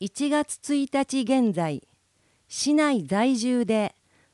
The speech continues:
次のいずれかに該当する方。一、昨年中に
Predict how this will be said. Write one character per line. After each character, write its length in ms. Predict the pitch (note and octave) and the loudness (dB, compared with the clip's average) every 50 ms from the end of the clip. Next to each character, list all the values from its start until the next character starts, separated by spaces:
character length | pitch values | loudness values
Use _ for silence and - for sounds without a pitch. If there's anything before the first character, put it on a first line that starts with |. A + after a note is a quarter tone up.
| _ _ _ | _ _ _
次 340 | - - A3+ A#3 B3 D4 D4 | -8 -4 -2 0 2 4 4
の 300 | C#4+ D4 C#4+ C#4+ C4+ - | 4 4 4 4 2 0
い 140 | - G#3+ G#3+ | -2 -2 -2
ず 140 | G3+ C#4 C#4+ | 0 2 2
れ 120 | D4+ D#4 | 2 2
か 200 | D4+ - C#4 C4 | 2 0 0 2
に 220 | A#3+ A3 G3+ E3+ D3+ | 2 2 0 0 0
該 280 | - F3+ A3 B3+ A#3+ | 0 0 0 -2 -2
当 260 | - - B3 B3 A#3+ | -2 -2 0 0 0
す 160 | A#3 - - A#3+ | -2 -4 -4 -2
る 140 | A#3+ A#3 | -2 -2
方。 460 | - - A3 - - A3 G#3 G#3 - - _ _ _ _ _ _ _ _ _ _ _ _ _ _ _ _ _ _ _ _ _ _ _ _ _ _ _ _ _ _ _ _ _ _ _ _ | -2 -4 -6 -6 -4 -6 -6 -6 -6 -10 _ _ _ _ _ _ _ _ _ _ _ _ _ _ _ _ _ _ _ _ _ _ _ _ _ _ _ _ _ _ _ _ _ _ _ _
一、 440 | - G#3+ - - - C4 C4+ G#3 - _ _ _ _ _ _ _ _ _ _ _ _ _ _ | -4 -4 -4 -4 -2 -2 -2 -2 -4 _ _ _ _ _ _ _ _ _ _ _ _ _ _
昨 400 | - - - A#3 A#3+ - - D4+ | -10 -4 -2 -2 0 0 2 2
年 260 | D4 D4+ D4+ D4+ C#4+ | 4 6 6 4 4
中 320 | C#4 - - C4+ C4+ C4+ C4 | 2 0 -2 0 2 4 4
に 320 | B3+ B3 B3 A#3+ A#3 - | 4 4 4 2 0 -2